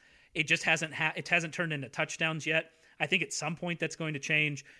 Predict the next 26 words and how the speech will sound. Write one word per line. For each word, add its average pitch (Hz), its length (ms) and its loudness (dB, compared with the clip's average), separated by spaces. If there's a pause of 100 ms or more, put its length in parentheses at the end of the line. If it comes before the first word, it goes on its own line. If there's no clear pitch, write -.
(260)
but 151 160 4
I've 170 140 8
kind 208 160 4
of 165 60 2
resigned 151 360 4
myself 135 400 0
to - 60 -16
Thomas 135 340 -2
being 135 220 -4
the 131 80 -6
better 131 180 -2
play 165 220 6
at 180 80 4
this 175 100 -2
point. 190 260 0
And 143 60 -4
like 156 140 0
you 156 40 -6
said, 151 300 2 (380)
the 139 80 -6
matchup 156 480 6
is 139 100 -2
certainly 147 300 -4
there 135 180 2
for 135 140 -4
him 131 260 -4